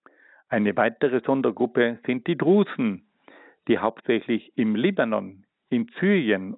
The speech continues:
und in Palästina anzutreffen sind. Eine dritte Sondergruppe bilden die Alawiten, die in der Türkei beheimatet sind. Eine letzte Sondergruppe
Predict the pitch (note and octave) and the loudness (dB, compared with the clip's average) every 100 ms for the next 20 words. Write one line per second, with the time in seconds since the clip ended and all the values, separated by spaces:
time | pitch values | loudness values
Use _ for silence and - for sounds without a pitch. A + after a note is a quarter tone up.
0 | - C3 B2+ D#3+ D3+ D#3 E3 - F#3+ F3+ | -4 0 2 0 0 -2 -2 0 0 0
1 | - A2+ - A#2 G#2 - G2+ G#2+ E2+ - | 0 -2 -2 -2 -2 -2 -6 -6 -8 -14
2 | _ _ _ _ _ _ _ _ _ F#2+ | _ _ _ _ _ _ _ _ _ -4
3 | G2 F#2+ B2 - F#3 F3+ E3+ E3 C#3 D3+ | -2 0 0 2 0 0 0 0 0 0
4 | D3 C#3+ A2 - B2+ C#3 C#3 C3+ B2 A#2+ | 2 0 -4 -6 -2 -2 -2 -4 0 2
5 | - A2 G#2+ D3+ - A#2 G2+ E2+ _ _ | 2 2 2 0 -4 -6 -6 -10 _ _
6 | _ - A#2+ C3+ B2+ A2+ A2 - G#2+ - | _ -2 2 2 4 2 0 -2 -4 -2
7 | - E3+ F3+ F3 A2 B2+ B2+ A2 - G#2+ | -2 -2 0 -2 0 0 0 0 0 -2
8 | - A#2+ G2+ - _ _ _ _ _ _ | 0 0 -2 -12 _ _ _ _ _ _
9 | _ _ _ _ - G#2 G2 G2 E3+ - | _ _ _ _ -4 -2 -2 -2 -2 -4
10 | D#3 - D#3 D3+ B2 C3 - B2+ A2+ | -4 0 0 0 0 -2 2 2 2